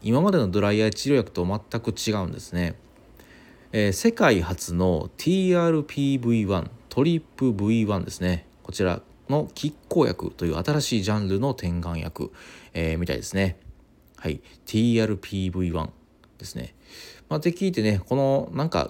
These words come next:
学生の時に薬理学で聞いたことあるかもなっていう人も、もしかしたらいるかもしれません。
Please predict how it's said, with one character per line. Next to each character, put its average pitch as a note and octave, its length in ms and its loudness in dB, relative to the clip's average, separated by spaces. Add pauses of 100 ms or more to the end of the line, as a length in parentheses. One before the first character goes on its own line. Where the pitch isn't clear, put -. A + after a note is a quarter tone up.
学 A2+ 240 -2
生 G3 180 2
の F#3+ 60 2
時 F#3+ 200 -2
に G2+ 140 2
薬 G2 240 2
理 F#3+ 80 6
学 F#3+ 160 0
で F#2 100 0
聞 - 220 -4
い D3+ 40 -4
た D#3+ 100 -2
こ D3+ 120 -2
と A2+ 120 -2
あ G2+ 60 0
る C3 100 -2
か - 120 -12
も G2+ 100 -2
な A2+ 80 2
っ A#2 100 -4
て - 160 -4
い - 20 2
う F2+ 40 2
人 F2+ 140 -6
も、 E2 200 -4 (180)
も C3+ 80 0
し - 80 -4
か D3 120 0
し - 80 -2
た D#3+ 80 4
ら - 40 4
い G#2 80 2
る A#2+ 120 2
か - 240 -2
も A#2+ 120 -2
し - 120 -8
れ - 60 -8
ま D2+ 60 -8
せ - 120 -12
ん。 - 120 -16